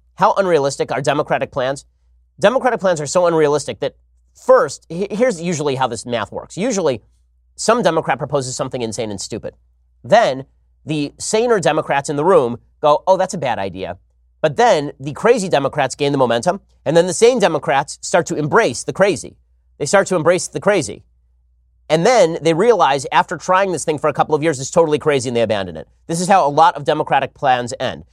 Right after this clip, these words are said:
So, for example, in the state of California, we have a governor. His name is Gavin Newsom.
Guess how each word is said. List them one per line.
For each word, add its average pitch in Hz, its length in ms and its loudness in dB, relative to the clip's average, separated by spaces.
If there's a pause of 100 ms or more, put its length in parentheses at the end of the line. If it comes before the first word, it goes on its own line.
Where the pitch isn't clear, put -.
So, 170 280 2 (260)
for 190 180 4
example, 156 460 -2 (100)
in 165 80 -2
the 233 80 2
state 240 160 2
of 196 80 -6
California, 143 500 0
we 165 120 -2
have 208 140 4
a 170 40 0
governor. 113 300 0
His 131 160 -6
name 226 120 0
is 185 120 0
Gavin 151 320 2
Newsom. 110 340 -6